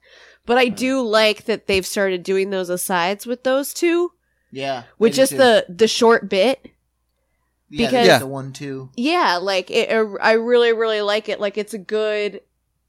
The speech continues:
Speaker 1: l-, like, air of brevity. Like,
Speaker 2: Mm-hmm. It's a good way to get your, like, rim shot
Speaker 1: Yeah.
Speaker 2: one-liner joke in there. 'Cause
Speaker 1: Let
Speaker 2: we've
Speaker 1: it be them because they're so lovable.
Speaker 2: Yeah.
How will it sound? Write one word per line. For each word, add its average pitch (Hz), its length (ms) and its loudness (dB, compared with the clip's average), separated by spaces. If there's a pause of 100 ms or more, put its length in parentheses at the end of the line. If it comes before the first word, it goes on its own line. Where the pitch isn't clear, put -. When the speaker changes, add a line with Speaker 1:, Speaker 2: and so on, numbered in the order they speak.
(320)
Speaker 1:
l-, 185 340 -8
like, 220 280 -6 (200)
air 226 260 0
of 196 160 -8
brevity. 175 600 -8
Like, 175 280 -8
Speaker 2:
Mm-hmm. 143 320 -10 (580)
It's - 100 -20
a 190 80 -8
good 220 200 -6
way 208 140 -2
to 180 100 -6
get 175 180 -8
your, 165 160 -6
like, 143 220 -8
rim 143 300 -10
shot 135 440 -8 (220)
Speaker 1:
Yeah. 226 240 -4
Speaker 2:
one-liner 131 440 -10
joke 113 320 -10
in 113 140 -12
there. 107 340 -16 (500)
'Cause 165 100 -8
Speaker 1:
Let 247 220 0
Speaker 2:
we've 247 100 -2
Speaker 1:
it 208 40 -14
be 247 120 -8
them 247 200 -4
because 240 300 -8
they're 208 160 -4
so 208 220 -6
lovable. 160 600 -8
Speaker 2:
Yeah. 104 280 -8